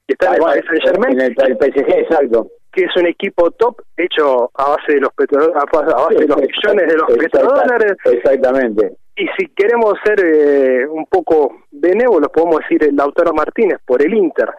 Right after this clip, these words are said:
Speaker 1: que es un
Speaker 2: Sí.
Speaker 1: clásico de Italia, pero en Italia ya hace siete años que viene dominando la Juventus el campeonato.
Speaker 2: Exactamente,
Speaker 1: Y el
Speaker 2: exactamente.
Speaker 1: Inter hace diez que no gana la Champions League.
Speaker 2: Exactamente. Y después, bueno, todo el equipo, que te diría, de una, de una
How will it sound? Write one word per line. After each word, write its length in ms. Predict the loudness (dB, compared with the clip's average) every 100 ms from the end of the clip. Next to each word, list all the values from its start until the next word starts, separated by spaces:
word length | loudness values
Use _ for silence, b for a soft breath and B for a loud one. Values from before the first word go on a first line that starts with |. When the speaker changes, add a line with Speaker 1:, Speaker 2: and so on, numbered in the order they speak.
| B B B -6
Speaker 1:
que 80 |
es 120 | -6 -4
un 240 | -8 -8 _ -2
Speaker 2:
Sí. 80 |
Speaker 1:
clásico 320 | 2 2 0 -6
de 80 | -6
Italia, 340 | -2 0 0 0
pero 140 | 0 -2
en 60 |
Italia 320 | -2 -2 -2 -2
ya 80 | -4
hace 300 | -2 -2 -4 -8 -4
siete 340 | -2 0 0 0
años 260 | 0 0 0
que 100 | 2
viene 200 | 2 2
dominando 440 | 2 2 2 2
la 100 | 0 0
Juventus 380 | 0 2 0 -4 -4
el 80 | -4
campeonato. 580 | -2 -2 0 0 -2 -4 -8 -6
Speaker 2:
Exactamente, 800 | -4 0 0 2 0 -2 -4 -8 -6
Speaker 1:
Y 200 | -4 -2
el 80 | 0
Speaker 2:
exactamente. 80 |
Speaker 1:
Inter 240 | 0 0 0
hace 260 | -2 -2 0
diez 220 | 0 0 0
que 80 |
no 160 | 0 2
gana 200 | 2 2
la 120 | 0
Champions 380 | -2 -2 0 0
League. 180 | 0 -2 -12 _ _ -10
Speaker 2:
Exactamente. 640 | -8 -4 -2 -2 -2 0
Y 60 | 0
después, 260 | 0 0 0
bueno, 240 | 0 0
todo 220 | 2 2
el 100 | 0
equipo, 380 | 0 0 0 0 B B -12
que 140 | -6
te 120 | 0
diría, 280 | 2 2 2
de 120 | 2
una, 200 | 0 -2 -6 b _
de 120 | -2
una 160 | 0